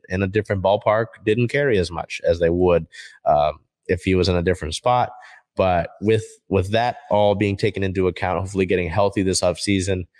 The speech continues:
um, and then the shift being banned, it only makes sense that Winker, uh, will have a bounce back sort of year. Not gonna say like an M V P type season, but something that the Mariners can really get some more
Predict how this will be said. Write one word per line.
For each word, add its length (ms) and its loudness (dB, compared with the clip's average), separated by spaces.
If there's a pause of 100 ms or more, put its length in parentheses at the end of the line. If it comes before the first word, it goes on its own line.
(260)
um, 520 -2 (120)
and 100 0
then 80 2
the 100 0
shift 400 -2
being 300 0
banned, 480 0
it 140 0
only 240 2
makes 340 -2
sense 320 0
that 240 2
Winker, 460 -2 (420)
uh, 440 2 (360)
will 160 4
have 160 0
a 120 2
bounce 380 -6
back 280 0
sort 200 0
of 140 -4
year. 480 2 (260)
Not 120 -4
gonna 160 0
say 220 0
like 180 2
an 80 -4
M 160 -2
V 100 2
P 320 0
type 240 -4
season, 400 -4
but 160 0
something 320 0
that 160 -4 (380)
the 80 0
Mariners 240 0
can 340 0
really 220 2
get 180 0
some 160 0
more 240 2